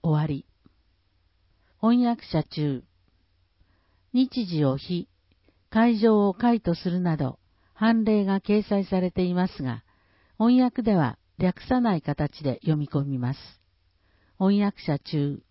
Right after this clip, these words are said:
終わり。学ぼう、市内の教室、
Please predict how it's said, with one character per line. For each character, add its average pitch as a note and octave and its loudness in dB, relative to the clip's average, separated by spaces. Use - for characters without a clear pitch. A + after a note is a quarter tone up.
終 D3+ 0
わ C#3+ 2
り。 C#3+ -8
学 A3+ 0
ぼ G3 -2
う、 - -20
市 - -6
内 A#3 0
の C#3 -6
教 G#3 -2
室、 - -10